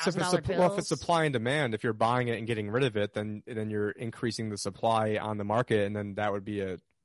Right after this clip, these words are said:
Speaker 1: a driver to bring the price down. So if you're buying it and holding it, and then more people now wanna buy it, but not
Speaker 2: Yeah.
Speaker 1: as many people are selling it, then all things being equal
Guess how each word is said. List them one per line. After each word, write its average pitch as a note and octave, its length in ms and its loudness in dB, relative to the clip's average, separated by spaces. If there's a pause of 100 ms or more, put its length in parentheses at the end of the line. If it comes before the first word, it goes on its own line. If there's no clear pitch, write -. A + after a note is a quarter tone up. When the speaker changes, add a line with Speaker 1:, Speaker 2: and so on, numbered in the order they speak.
(180)
Speaker 1:
a A#2 100 0
driver G#2+ 360 0
to - 120 -14
bring G#2+ 140 -4
the G#2 60 -4
price G2+ 260 0
down. A#2+ 280 0
So - 100 -8
if G2 60 -14
you're G#2 80 -4
buying A2 360 0
it G#2 100 -4
and G2 60 -8
holding A#2+ 360 0
it, A2 180 -2 (260)
and A2+ 120 -4
then G#2+ 120 -4
more B2 200 2
people A#2+ 280 -4
now A2 200 -2
wanna G#2+ 180 -4
buy B2+ 340 0
it, A#2+ 100 -4
but G#2 140 -4
not A2 260 -4
Speaker 2:
Yeah. F3 180 -6
Speaker 1:
as G#2 120 -8
many A2 140 -8
people A2 200 -8
are F#2+ 80 -4
selling C#3+ 380 0
it, A2 180 -2
then G#2+ 320 -4 (300)
all A2+ 180 2
things A2+ 240 -4
being G#2+ 240 -8
equal G#2+ 520 -4